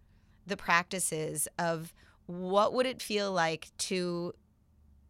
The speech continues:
create, to design the way we would script a movie, a whole day of foreplay for ourselves, to dress ourselves that way, to ingest visually that way, to ingest the music, the sounds, to put ourselves,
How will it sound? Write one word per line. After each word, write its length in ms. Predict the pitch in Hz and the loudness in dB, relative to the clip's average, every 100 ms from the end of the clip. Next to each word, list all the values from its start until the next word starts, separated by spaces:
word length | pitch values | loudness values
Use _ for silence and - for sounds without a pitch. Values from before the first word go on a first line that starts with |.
| - | -20
create, 720 | - - 208 202 196 - - - | -14 -6 -2 0 -2 -6 -10 -6
to 120 | - | -4
design 760 | 175 185 170 180 190 190 175 | -2 0 4 4 6 4 2
the 80 | 170 | 0
way 160 | 165 165 | 0 0
we 120 | 170 | -2
would 160 | 160 - | -2 0
script 400 | - - 214 185 | 0 0 -2 -2
a 80 | |
movie, 800 | 165 165 196 214 165 87 139 170 - _ - - - | -2 0 0 -2 -4 -8 -8 -12 -14 _ -20 -10 2
a 100 | 202 | 2
whole 520 | - - 240 247 247 | 2 -6 2 4 4
day 220 | 220 208 | 4 2
of 100 | 185 - | 2 0
foreplay 600 | - 196 196 - 131 156 | -2 -2 -2 -4 -6 -8
for 140 | - | -8
ourselves, 720 | 101 - - - - - - - - | -6 -6 -6 -8 -8 -4 -4 -6 -10
to 100 | - | -6
dress 460 | 180 196 202 214 - | -6 0 4 4 4
ourselves 500 | 202 - 165 160 - | 2 2 0 0 -2
that 220 | 160 - | -4 -2
way, 340 | 160 139 117 - - - - | -4 -4 -8 -14 -20 -16 -6
to 200 | - 214 | -2 -2
ingest 640 | 160 185 170 190 190 - | -2 -2 0 2 2 0
visually 840 | 175 165 220 233 220 202 175 165 156 | -8 -2 0 0 0 0 0 -2 -4
that 240 | 139 - | -4 -4
way, 320 | 165 113 104 156 | -4 -4 -4 -8
to 300 | - 190 180 | -6 -2 -2
ingest 800 | 180 175 175 170 175 - - - | -2 -4 -2 -2 -2 -6 -12 -6
the 100 | 202 | 0
music, 720 | 214 226 254 269 226 196 - | 2 2 2 2 4 4 2
the 100 | 208 | -2
sounds, 720 | - - 214 247 269 240 202 | 0 0 0 0 -2 -4 -4
to 100 | - | -6
put 180 | - 202 | -4 -2
ourselves, 640 | 214 - 185 175 170 - | 0 0 0 -2 -4 -6